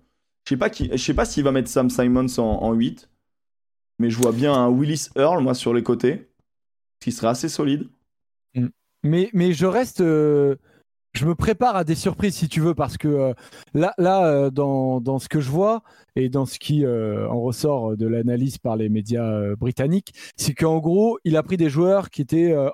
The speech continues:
Speaker 2: en forme dans,
Speaker 1: Ouais.
Speaker 2: dans le championnat.
Speaker 1: Il a fait le choix de la forme, ouais, clairement.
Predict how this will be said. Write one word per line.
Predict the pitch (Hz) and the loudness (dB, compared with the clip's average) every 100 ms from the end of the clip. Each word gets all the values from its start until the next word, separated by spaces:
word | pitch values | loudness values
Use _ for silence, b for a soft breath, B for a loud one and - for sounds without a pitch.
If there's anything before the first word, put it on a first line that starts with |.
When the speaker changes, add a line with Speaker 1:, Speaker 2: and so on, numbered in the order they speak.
| - | -2
Speaker 2:
en | |
forme | 147 - 190 160 | -4 -2 -2 0
dans, | 143 139 | -2 2
Speaker 1:
Ouais. | 170 170 - 143 | 4 2 -2 -4
Speaker 2:
dans | 147 | -4
le | 147 | -4
championnat. | - _ - 147 127 - | -8 _ -2 -2 -2 -2
Speaker 1:
Il | 147 | 2
a | 147 | 4
fait | 165 | 4
le | |
choix | 147 214 | 2 4
de | |
la | 190 | 4
forme, | - 139 107 | 4 2 2
ouais, | - | 0
clairement. | 185 175 175 | 2 4 4